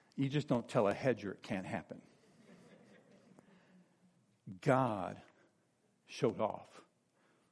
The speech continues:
A people began to be reached. God was doing it. God was doing that process. It was during all that process that God called me to come to state convention work.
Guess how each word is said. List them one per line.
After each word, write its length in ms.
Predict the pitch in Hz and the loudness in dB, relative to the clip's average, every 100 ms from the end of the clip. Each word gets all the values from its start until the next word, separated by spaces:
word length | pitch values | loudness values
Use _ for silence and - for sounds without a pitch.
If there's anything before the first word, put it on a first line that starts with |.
| _ _ _ _ - - | _ _ _ _ -10 -8
A 60 | |
people 600 | - - 147 - 113 117 - _ _ _ _ _ _ 120 | -6 0 0 0 -6 -6 -14 _ _ _ _ _ _ -2
began 600 | 113 117 110 104 101 95 - _ | 2 4 4 2 0 -4 -10 _
to 100 | - | -6
be 140 | 107 98 | -2 -2
reached. 600 | 90 107 90 - - - - _ _ _ _ _ _ _ _ _ _ - | 0 -2 -4 -8 -14 -16 -16 _ _ _ _ _ _ _ _ _ _ 2
God 340 | 170 247 156 | 4 4 0
was 140 | 101 | -4
doing 420 | - 113 131 95 71 | -8 2 2 2 -2
it. 200 | - - - _ _ _ 107 107 | -12 -16 -20 _ _ _ -14 -2
God 320 | 165 175 196 | 2 6 6
was 100 | 180 | 4
doing 320 | 120 120 90 90 | 0 0 0 -2
that 220 | - - | -6 -2
process. 720 | 104 80 - 82 - - - - - - - - - | -2 -2 -6 -6 -6 -12 -18 -18 -20 -20 -20 -6 6
It 80 | 175 | 8
was 100 | 147 | 12
during 300 | 196 269 214 | 12 12 12
all 140 | 196 | 12
that 180 | 180 180 | 12 10
process 500 | 190 202 - 147 - | 10 10 10 8 10
that 240 | 214 147 | 10 12
God 360 | 143 175 196 - | 12 12 12 4
called 400 | - 180 190 139 | 6 8 8 8
me 220 | 143 135 | 8 8
to 120 | 143 | 4
come 320 | - 147 143 135 | 2 4 4 2
to 140 | 135 | -4
state 320 | - 151 123 | 2 4 4
convention 600 | - 117 117 127 - 113 | 2 2 4 2 0 -2
work. 220 | 87 95 | -2 -6